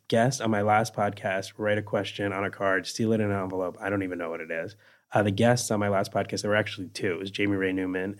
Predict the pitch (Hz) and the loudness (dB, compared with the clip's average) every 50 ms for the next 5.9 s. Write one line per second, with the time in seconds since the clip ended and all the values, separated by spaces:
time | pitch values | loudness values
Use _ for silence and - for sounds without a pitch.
0 | - - 98 95 90 98 92 92 92 95 92 82 - - 101 95 92 90 80 - | -12 -8 -8 -6 -2 0 2 2 2 0 -2 -6 -6 -6 -4 -4 -4 -4 -6 -6
1 | - 98 92 95 98 90 90 90 92 90 90 87 87 - - 92 87 87 90 - | -6 -6 -2 -2 -2 -2 -2 -4 -4 -4 -4 -4 -4 -6 -6 -4 -4 -4 -4 -6
2 | - 95 92 98 95 87 85 82 85 92 95 - 104 98 95 101 104 95 90 90 | -6 -6 -4 -4 -4 -4 -4 -4 -4 -6 -6 -4 -4 -4 -2 -2 -2 -2 -4 -6
3 | 85 90 90 90 90 - - - - 101 95 92 92 95 95 - - - _ _ | -6 -6 -6 -8 -8 -10 -10 -6 -4 -4 -2 -2 -4 -6 -10 -12 -20 -20 _ _
4 | - - 110 104 98 98 95 92 90 98 98 98 98 90 95 92 - - 98 95 | -2 2 4 6 6 6 4 2 2 2 4 4 4 4 0 0 0 -4 -6 -4
5 | - 110 98 - - 92 - - - - - 107 101 92 87 90 95 | -2 -4 -4 -4 -8 -10 -8 -8 -8 -4 -2 0 0 0 0 -2 -6